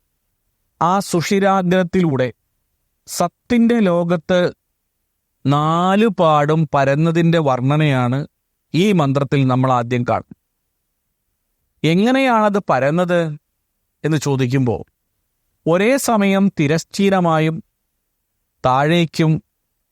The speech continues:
മുകളിലേക്കുമായും പരന്നു എന്നതിനർത്ഥം കേന്ദ്രത്തിൽ നിന്നും പുറത്തേക്ക് ഗോളാകാരമായി രൂപപ്പെട്ടു എന്നാണ്.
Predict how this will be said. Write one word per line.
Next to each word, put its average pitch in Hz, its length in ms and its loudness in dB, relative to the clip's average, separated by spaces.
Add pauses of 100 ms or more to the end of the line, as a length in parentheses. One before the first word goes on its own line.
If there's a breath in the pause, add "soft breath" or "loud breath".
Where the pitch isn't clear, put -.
(120)
മുകളിലേക്കുമായും 156 1120 0
പരന്നു 139 600 0
എന്നതിനർത്ഥം 131 720 -2 (880)
കേന്ദ്രത്തിൽ 226 680 0
നിന്നും 240 380 2
പുറത്തേക്ക് 220 1040 -4 (260)
ഗോളാകാരമായി 214 1200 2
രൂപപ്പെട്ടു 214 600 -2
എന്നാണ്. 131 240 -6